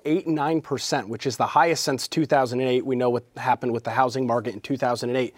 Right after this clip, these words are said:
Caught this interesting fact. When Biden was inaugurated,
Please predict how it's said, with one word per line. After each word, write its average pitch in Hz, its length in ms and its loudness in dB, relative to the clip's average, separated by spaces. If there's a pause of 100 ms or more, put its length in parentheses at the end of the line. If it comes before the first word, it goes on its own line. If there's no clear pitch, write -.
(260)
Caught - 220 2
this 180 180 4
interesting 127 360 -2
fact. 107 420 -4
When 143 280 2
Biden 196 320 4
was 185 140 4
inaugurated, 131 680 2